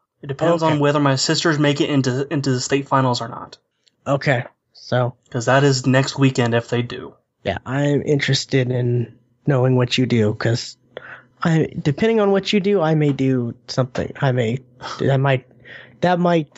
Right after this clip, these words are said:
Speaker 2: you know, change my decision on what I'm doing, so.
Speaker 1: Yeah,
Speaker 2: I
Speaker 1: I'll,
Speaker 2: don't know.
Speaker 1: I'll definitely put it, put it out there as soon as I know.
Speaker 2: Yeah.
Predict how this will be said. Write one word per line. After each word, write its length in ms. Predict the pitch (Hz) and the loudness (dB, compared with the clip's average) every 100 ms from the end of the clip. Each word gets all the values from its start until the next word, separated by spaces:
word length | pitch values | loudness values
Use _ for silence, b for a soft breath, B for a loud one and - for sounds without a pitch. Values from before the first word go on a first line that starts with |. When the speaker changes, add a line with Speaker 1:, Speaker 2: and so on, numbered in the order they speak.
| _ _ | _ _
Speaker 2:
you 140 | 175 151 | -4 -2
know, 380 | 131 127 135 _ _ | -2 -2 -6 _ _
change 380 | - 160 147 135 | -2 2 2 2
my 380 | 135 127 123 117 _ _ | 2 4 2 -2 _ _
decision 640 | - 127 127 120 117 117 117 _ - | -6 -2 -2 0 -2 -2 -6 _ -4
on 140 | 110 | -2
what 120 | 117 | 0
I'm 200 | 123 123 | 0 0
doing, 320 | 120 104 123 135 | 0 0 -2 -6
so. 260 | - 92 - - - - _ - B B B B | -4 -4 -4 -14 -18 -18 _ -20 B B B B
Speaker 1:
Yeah, 120 | 208 | -4
Speaker 2:
I 140 | 175 175 | 0 0
Speaker 1:
I'll, 60 | |
Speaker 2:
don't 180 | 117 107 | 0 -2
know. 60 | 180 | -2
Speaker 1:
I'll 80 | 160 | 0
definitely 360 | 170 156 151 160 | 0 -2 0 -2
put 180 | 165 160 | 0 -2
it, 100 | - | -2
put 160 | 165 | -2
it 40 | 156 | 0
out 160 | 156 | 0
there 300 | 156 160 160 - | 0 0 0 0
as 180 | 139 135 | -6 -6
soon 400 | - - 156 160 | -8 -2 -2 0
as 160 | 151 | 0
I 140 | 139 139 | 0 0
know. 320 | 131 123 120 _ _ _ b b b - | -2 -4 -6 _ _ _ b b b -4
Speaker 2:
Yeah. 280 | 95 57 | -4 -4